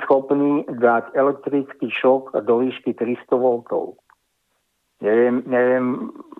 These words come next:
kto má skúsenosť, no ja som párkrát sa chytil dvestodvadsať voltov,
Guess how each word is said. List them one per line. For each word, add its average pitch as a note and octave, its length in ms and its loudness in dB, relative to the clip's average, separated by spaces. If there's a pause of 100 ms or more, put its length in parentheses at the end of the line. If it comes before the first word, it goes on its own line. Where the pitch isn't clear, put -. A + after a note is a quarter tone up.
(140)
kto A#2+ 320 -2
má A#2 220 4
skúsenosť, A#2 580 0
no G#2+ 340 0 (640)
ja G2 160 2
som A2+ 160 -4
párkrát G#2+ 560 2
sa G#2 160 -2
chytil G#2+ 320 -6
dvestodvadsať G#2 720 -2
voltov, G#2 540 0